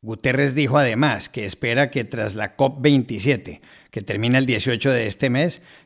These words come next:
quede claro que gran parte de la factura de la lucha contra el dióxido de carbono o el metano la debe pagar la industria petrolera, cuyas utilidades son gigantescas.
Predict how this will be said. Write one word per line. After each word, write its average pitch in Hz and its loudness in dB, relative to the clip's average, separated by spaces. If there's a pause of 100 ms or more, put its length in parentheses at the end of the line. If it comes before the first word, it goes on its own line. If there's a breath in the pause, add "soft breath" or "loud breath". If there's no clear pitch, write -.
quede 135 4
claro 143 2
que 123 -2
gran 131 2
parte 147 0
de 151 2
la 113 -2
factura 170 2
de 143 0
la 120 0
lucha 143 0
contra 120 -2
el 113 -4
dióxido 135 2
de 127 2
carbono 110 0
o 113 0
el 104 -2
metano 151 0 (300 loud breath)
la 117 2
debe 131 2
pagar 123 0
la 135 0
industria 143 4
petrolera, 127 -2 (280 soft breath)
cuyas 139 4
utilidades 131 0
son 107 -4
gigantescas. 95 -8